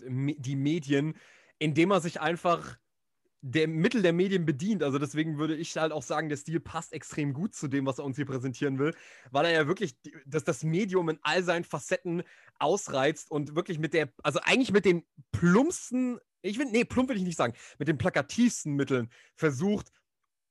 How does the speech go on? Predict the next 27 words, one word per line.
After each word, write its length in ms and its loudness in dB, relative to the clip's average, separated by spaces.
so 360 4
unsere, 640 6
so, 200 2
so, 400 0
so 120 -2
ein 80 2
Reizreaktionsschema 1000 2
zu, 500 -2
zu, 420 -4
zu, 540 -6
zu 140 -8
evozieren 480 0
bei 100 0
uns. 280 -6
Er, 160 -4
er 120 -2
hat 100 -4
immer 120 0
diese 220 -2
suggestiven 600 -2
Schnitte, 440 2
wo 100 4
man 140 6
so 220 -2
für 260 -2
eine 240 4
Millisekunde, 760 2